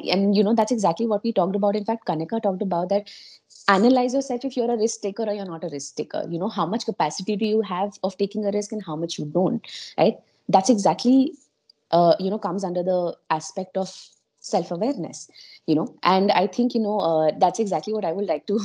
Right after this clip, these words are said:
<laughs> emphasize here a little bit, is that the balance, you know, just strike that balance, strike that balance that works for you. If you feel that, uh, you know, you're planning less and, uh, you know, it is causing you stress,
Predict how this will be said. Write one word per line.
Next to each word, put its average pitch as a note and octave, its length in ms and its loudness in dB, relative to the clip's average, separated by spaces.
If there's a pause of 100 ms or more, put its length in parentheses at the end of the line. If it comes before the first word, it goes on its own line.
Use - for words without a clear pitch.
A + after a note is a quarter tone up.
(120)
<laughs> A3+ 180 -4
emphasize F#3+ 540 -4
here F#3 100 -2
a F3 60 -2
little F3+ 340 -2
bit, G#3 180 -4
is G3 120 -4
that - 200 -2 (380)
the G3+ 120 6
balance, - 460 2 (240)
you G3 100 0
know, G3 100 0
just F#3+ 200 -4
strike G3+ 300 2
that A3 200 0
balance, F3 400 -2 (220)
strike F#3 380 -2
that G3 180 0
balance E3 300 -4
that D#3 140 -6 (100)
works D3 260 -8
for D#3+ 100 -8
you. C#3 220 -4 (240)
If - 160 0
you A3 60 4
feel G#3+ 460 2 (280)
that, E3+ 460 6
uh, D#3 280 4
you F3 120 -4
know, F3+ 80 -2
you're F#3 160 -2
planning F3 500 -4
less D#3+ 580 -4 (200)
and, E3+ 320 -2
uh, D3+ 80 0
you D#3 180 -4
know, E3 80 -4
it F3 160 -6 (100)
is G3+ 200 0
causing F3 420 -4
you F#3 140 -6
stress, - 560 -6